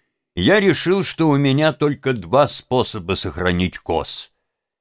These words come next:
Или загонять на ночь все стадо в пещеру, которую пришлось бы выкопать нарочно для этой цели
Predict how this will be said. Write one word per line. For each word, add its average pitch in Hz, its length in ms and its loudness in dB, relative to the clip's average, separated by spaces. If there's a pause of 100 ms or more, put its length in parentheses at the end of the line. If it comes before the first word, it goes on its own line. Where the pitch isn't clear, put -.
(160)
Или 190 280 4
загонять 107 720 2
на 101 260 0
ночь 85 220 -6
все - 300 -2
стадо 82 440 -2
в - 120 -16
пещеру, 127 640 0
которую 87 440 -2
пришлось 101 520 -4
бы 76 200 0
выкопать 104 560 -2
нарочно 104 520 0
для 92 280 2
этой 92 220 -2
цели 73 600 -2